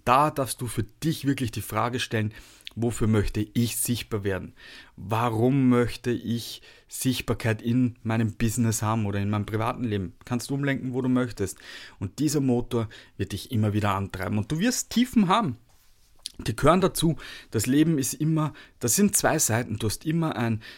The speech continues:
das Positive und das Negative. Und bei mir, ich kann's dir, ich bin ganz offen und ehrlich zu dir, die letzten zwei Jahre waren wirklich hart. Die waren wirklich hart, weil ich mit meiner eigenen Positionierung so gekämpft habe,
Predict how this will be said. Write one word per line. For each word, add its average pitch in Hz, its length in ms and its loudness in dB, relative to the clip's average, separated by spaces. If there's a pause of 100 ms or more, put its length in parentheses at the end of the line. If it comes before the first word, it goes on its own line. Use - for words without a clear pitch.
(120)
das - 160 -4
Positive 160 580 0
und 131 200 -2
das 107 100 -4
Negative. 110 640 -2 (340)
Und 147 300 4 (300)
bei 123 100 6
mir, 170 200 8
ich - 120 2
kann's 147 340 0
dir, 135 140 4
ich 120 300 0
bin 147 240 2
ganz 135 200 0
offen 135 260 0
und 127 100 4
ehrlich 123 320 4
zu 131 120 -6
dir, 117 320 -2 (460)
die 113 80 0
letzten 139 340 -2
zwei 131 200 -2
Jahre 127 480 2
waren 104 320 0
wirklich 131 440 2
hart. 92 280 -12 (220)
Die 113 60 -4
waren 131 200 0
wirklich 156 320 0
hart, 123 160 -4
weil 123 100 -2
ich 107 120 -4
mit 117 140 -4
meiner 127 400 -2 (320)
eigenen 131 480 0
Positionierung 120 720 -2
so - 320 -2
gekämpft 123 640 -4
habe, 104 220 -4